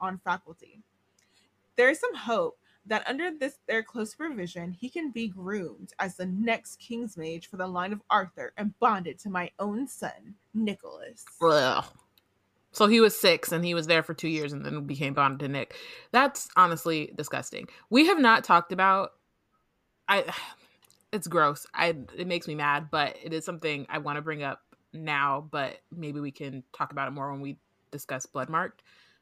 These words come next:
Speaker 2: um, is that there's this theory that, uh, Erebus is, is Sel's dad,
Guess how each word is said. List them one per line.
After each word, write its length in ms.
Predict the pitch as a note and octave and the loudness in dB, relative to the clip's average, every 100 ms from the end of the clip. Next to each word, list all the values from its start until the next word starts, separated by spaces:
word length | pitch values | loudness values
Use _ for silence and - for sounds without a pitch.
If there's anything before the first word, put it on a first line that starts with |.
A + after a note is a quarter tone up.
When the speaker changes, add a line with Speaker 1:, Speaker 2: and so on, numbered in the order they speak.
| _ E3 | _ 0
Speaker 2:
um, 380 | D#3 C#3+ C3 G2+ | 0 0 -6 -8
is 140 | D#3+ D#3 | -6 -4
that 120 | D3+ | -2
there's 160 | D#3 | -4
this 120 | D3+ - | -6 -8
theory 500 | C#3 C#3+ D3+ D#3+ - | -8 -6 -4 -4 -6
that, 500 | D3+ D3+ C3+ C3 - _ _ | -4 0 2 0 -4 _ _
uh, 520 | D3 C#3 B2+ A#2 F#2+ - _ _ _ _ _ _ _ _ _ _ _ _ _ _ _ _ _ - | -6 -4 -6 -6 -8 -10 _ _ _ _ _ _ _ _ _ _ _ _ _ _ _ _ _ -6
Erebus 500 | D3+ D#3 D#3+ D#3+ - | -4 -2 -2 -4 -6
is, 220 | D#3 D3+ D3+ - | -10 -10 -16 -10
is 320 | D#3+ D3+ D3+ | -8 -6 -8
Sel's 380 | - D3 D3 D3 | -4 -2 -2 -4
dad, 480 | D3 C3+ C#3+ D#3+ | -6 -4 -4 -6